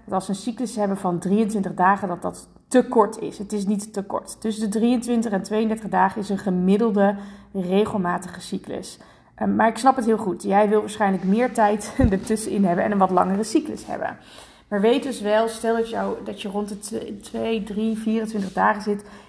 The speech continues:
je nog niet extreem kort zit. Maar we gaan natuurlijk proberen om hem wat langer te krijgen. Belangrijk om te onthouden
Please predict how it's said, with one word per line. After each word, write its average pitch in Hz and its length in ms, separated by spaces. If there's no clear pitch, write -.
je 233 120
nog 240 240
niet 240 200
extreem 185 840
kort - 300
zit. - 340
Maar 208 520
we 202 80
gaan 196 180
natuurlijk 196 360
proberen 175 440
om 175 140
hem 175 160
wat 185 140
langer 170 280
te - 100
krijgen. 190 400
Belangrijk 240 880
om 240 160
te 240 80
onthouden 185 600